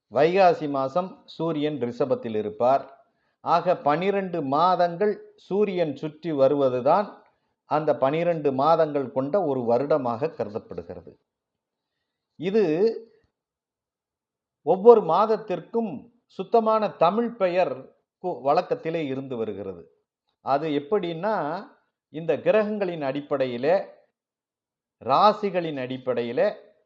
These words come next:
அமையப்பெற்றதுதான் அந்த பெயர்கள். ஆக, இந்த சித்திரை மாதத்திற்கு மேளம்,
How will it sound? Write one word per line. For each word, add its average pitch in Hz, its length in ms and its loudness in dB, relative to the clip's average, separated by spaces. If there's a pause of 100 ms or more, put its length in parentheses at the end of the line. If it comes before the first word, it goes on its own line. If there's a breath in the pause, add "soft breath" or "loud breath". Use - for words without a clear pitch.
(380)
அமையப்பெற்றதுதான் 147 840 -2
அந்த 127 240 -8
பெயர்கள். 123 640 -6 (640)
ஆக, 175 580 -2 (840)
இந்த 156 600 2
சித்திரை 240 520 6
மாதத்திற்கு 170 840 -4 (680)
மேளம், 180 920 2